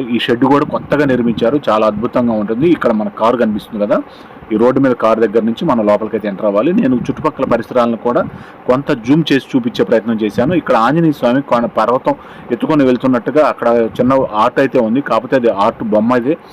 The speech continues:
పాతబడిపోయింది, అంత లుక్‌గా లేదు, అందుకని నేను ఎక్కువసేపు చూపించలేదు. చుట్టుపక్కల రాళ్ళు, పరిసరాలు, చెట్లు చాలా ఆహ్లాదకరంగా చాలా బాగా అయితే ఉంటుంది వాతావరణం. టెంపుల్ లోపలికి వెళ్ళే ఎంట్రన్స్ అయితే ఈ విధంగా ఉంది. ఇదంతా షాపింగ్ ఏరియా.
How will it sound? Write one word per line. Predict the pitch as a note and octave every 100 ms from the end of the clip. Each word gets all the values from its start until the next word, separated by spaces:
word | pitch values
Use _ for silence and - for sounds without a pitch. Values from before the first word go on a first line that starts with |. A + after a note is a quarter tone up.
| - - -
పాతబడిపోయింది, | A#2+ D#3 C3+ A#2 A#2 A#2 B2+
అంత | A2
లుక్‌గా | A2 - C#3 B2
లేదు, | A2 B2
అందుకని | A2+ A#2 C3+
నేను | B2+
ఎక్కువసేపు | A2 - - A#2 -
చూపించలేదు. | A2+ A2 A2 G#2 C#3 - - - - -
చుట్టుపక్కల | C#3 D3+ D3 D3 C3
రాళ్ళు, | A2 A#2+ B2
పరిసరాలు, | C3 A2+ G#2+ B2 A2+ B2 D3 -
చెట్లు | A#2+ - D3+ D#3+ - - -
చాలా | A2 B2+
ఆహ్లాదకరంగా | A#2+ A2 C3+ B2+ A#2+ B2 A#2+ G#2 A#2 A#2 E3 - - - - - - - - - - - G2
చాలా | A2
బాగా | G#2+ G#2+ A#2 C3
అయితే | B2 B2 C3
ఉంటుంది | A#2 A2 A#2 A2+
వాతావరణం. | G#2 G#2 A2+ G#2 A#2 A3+ - - - -
టెంపుల్ | C#3 E3 B2+
లోపలికి | B2 D3 -
వెళ్ళే | B2 A#2+ A2+
ఎంట్రన్స్ | G#2+ B2 A#2 A2+
అయితే | A2+
ఈ | A2
విధంగా | G#2 A2+ A2
ఉంది. | G#2+ B2
ఇదంతా | C3 A2+ C3+
షాపింగ్ | B2+ A#2 A#2 B2+ A2+
ఏరియా. | G2+ A2+